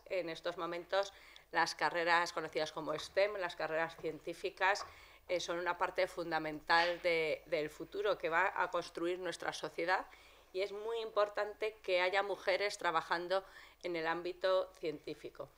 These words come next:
Por eso me acompañan en la mesa el concejal de Educación, Javier Domingo, nuestra concejal de Régimen Interior, Ana Oliván, que ahora contaré por qué,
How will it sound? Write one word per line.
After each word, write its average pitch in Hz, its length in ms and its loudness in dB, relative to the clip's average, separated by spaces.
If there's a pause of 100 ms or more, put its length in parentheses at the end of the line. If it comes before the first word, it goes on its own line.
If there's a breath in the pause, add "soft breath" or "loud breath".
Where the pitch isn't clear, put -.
(200 loud breath)
Por 180 140 2
eso 214 140 2
me 220 100 6
acompañan 196 760 2
en 185 180 0
la 180 120 2
mesa 202 480 4
el 185 120 2
concejal 151 420 -4
de 151 80 -2
Educación, 165 560 -2
Javier 156 300 -4
Domingo, 165 480 -4 (300 loud breath)
nuestra 170 240 -2
concejal 160 540 -2
de 160 100 -2
Régimen 156 300 -4
Interior, 165 520 0 (300 loud breath)
Ana 170 220 0
Oliván, 165 340 -2
que 156 80 -4
ahora 151 200 -2
contaré 147 320 -6
por 147 180 -10
qué, 160 240 -8